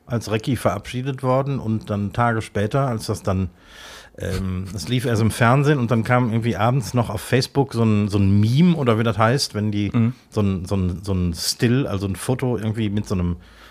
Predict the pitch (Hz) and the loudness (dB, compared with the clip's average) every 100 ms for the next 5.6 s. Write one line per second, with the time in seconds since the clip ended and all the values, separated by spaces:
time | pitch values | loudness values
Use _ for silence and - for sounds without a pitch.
0 | - - - - 120 - 113 98 98 - | -20 -18 -4 -2 -2 -2 0 0 -2 -2
1 | 117 110 90 107 113 123 - 110 101 104 | 0 0 2 4 4 2 -2 -4 -2 -2
2 | 101 104 98 - 95 85 104 104 113 - | -4 -2 -2 0 -2 -2 0 0 -2 -6
3 | 113 - - - - - - _ - 113 | -6 -8 -16 -14 -14 -12 -14 _ -6 -2
4 | 107 107 104 104 101 127 - - 120 110 | -2 -2 -2 0 2 2 -2 -2 -2 -2
5 | - 131 127 80 - | -2 2 2 0 -2